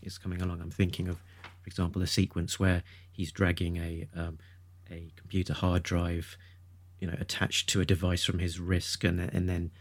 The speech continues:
putting his foot up to, to stop it. It's very sort of filmetic and, and possibly quite a d-, difficult sequence to,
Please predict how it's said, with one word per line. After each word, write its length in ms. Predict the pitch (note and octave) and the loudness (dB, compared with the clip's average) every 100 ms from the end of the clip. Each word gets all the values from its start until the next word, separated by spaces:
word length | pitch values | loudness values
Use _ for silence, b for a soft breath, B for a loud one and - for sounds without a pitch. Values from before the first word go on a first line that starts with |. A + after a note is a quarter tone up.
| b b - | b b -2
putting 180 | A2+ F#2+ | 0 2
his 140 | F2+ | 0
foot 260 | - F#2+ F#2 | 0 0 2
up 180 | F2+ - | 0 0
to, 280 | G2+ F2+ | 0 0
to 140 | - - | -2 -8
stop 360 | - F2+ - | -4 -6 -4
it. 260 | F#2 F#2+ - b b | -8 -8 -14 b b
It's 80 | - | 0
very 200 | G2+ F#2 | 2 2
sort 280 | - - - | 0 -4 -2
of 60 | |
filmetic 720 | - G#2 G2 F#2+ - F#2+ - | 4 6 6 2 0 -2 0
and, 140 | F2+ F2 | -2 0
and 140 | F2 | 0
possibly 340 | G#2 F#2+ F#2 | 2 0 -2
quite 220 | - G2 - | -2 -2 -2
a 40 | |
d-, 120 | - - | -2 -2
difficult 400 | F#2+ G2 F#2 - | -2 -4 -8 -4
sequence 460 | G2 - F2+ - | -4 -4 -8 -10
to, 260 | - F2+ | -8 -6